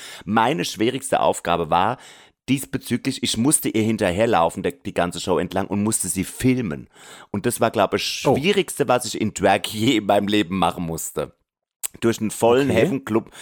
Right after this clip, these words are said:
Speaker 1: der hinterher hechten, äh, und die filmen, dass er halbwegs noch gut ausgeleuchtet ist. Es ging vor allem ums Licht. So. Und was ich ganz schön fand,
Speaker 2: Ach ja.
Speaker 1: ich hab das gehostet mit der Milky Diamond zusammen. Und das hab ich auch noch nie vorher
Speaker 2: Ja.
Speaker 1: gemacht. Und das war wirklich, wirklich schön. Milky, vielen Dank.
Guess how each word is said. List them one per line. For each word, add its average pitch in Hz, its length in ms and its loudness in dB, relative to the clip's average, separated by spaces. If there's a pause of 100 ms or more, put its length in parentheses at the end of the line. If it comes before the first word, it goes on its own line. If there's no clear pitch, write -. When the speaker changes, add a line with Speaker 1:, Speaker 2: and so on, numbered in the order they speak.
(160)
Speaker 1:
der 98 100 2
hinterher 101 440 2
hechten, 98 500 -4 (280)
äh, 90 80 2
und 90 300 0
die 95 60 -4
filmen, 87 380 -2
dass 80 160 -2
er 80 80 -6
halbwegs 87 360 -4
noch 85 160 -6
gut - 160 -8
ausgeleuchtet - 680 -4
ist. 71 120 -8
Es 71 120 -8
ging 101 140 -6
vor - 120 -4
allem 90 160 -4
ums 82 220 -6
Licht. - 380 -8 (640)
So. 52 360 -8 (300)
Und 123 240 -2
was 131 180 0
ich - 180 -8
ganz 139 280 0
schön 185 180 0
fand, 175 220 0
Speaker 2:
Ach - 40 -2
ja. 131 80 2
Speaker 1:
ich 80 40 2
hab 139 160 -2
das 135 180 -2
gehostet 107 640 0
mit 160 120 -4
der 165 80 2
Milky 175 380 -2
Diamond 82 460 0
zusammen. 73 480 -6
Und 90 140 -8
das 110 100 -8
hab 143 160 -4
ich - 180 -8
auch 101 140 2
noch 95 140 -4
nie 82 140 -8
vorher 98 280 -2
Speaker 2:
Ja. 82 60 -2
Speaker 1:
gemacht. 85 340 -6
Und - 80 -10
das - 140 -10
war 80 280 -2
wirklich, 127 480 -2
wirklich 90 340 -2
schön. 76 440 -6
Milky, 107 420 -2
vielen 85 440 -2
Dank. 64 260 -10